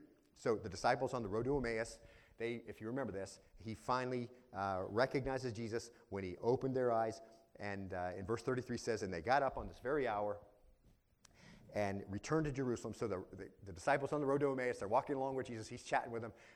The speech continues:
and their, their hearts are stirred. They, they know he's, you know, he's, he's like, "You don't know that Jesus died?" I mean, they're, they're like, "What's going on here?"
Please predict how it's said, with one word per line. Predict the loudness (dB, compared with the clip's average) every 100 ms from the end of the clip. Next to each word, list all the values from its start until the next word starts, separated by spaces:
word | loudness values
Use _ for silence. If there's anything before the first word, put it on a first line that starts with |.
| -8
and | -4
their, | -2 -2
their | 2
hearts | 4 4
are | 2
stirred. | 0 0 2
They, | -2 -4
they | -2
know | 2 2
he's, | 2 -4 -8 -14
you | -8
know, | -8
he's, | -8 -12 -16 _ -20 -20 -8
he's |
like, | -4 -2 0
"You |
don't | 0 6
know | 6
that | 6 2 -6
Jesus | -4 -2 -2
died?" | -2 -2 -2 -8
I |
mean, | -6
they're, | -6 -6 -10 -18 -10
they're | -8
like, | -6
"What's | -8 -8
going | -4 -2
on | 0 -2
here?" | -4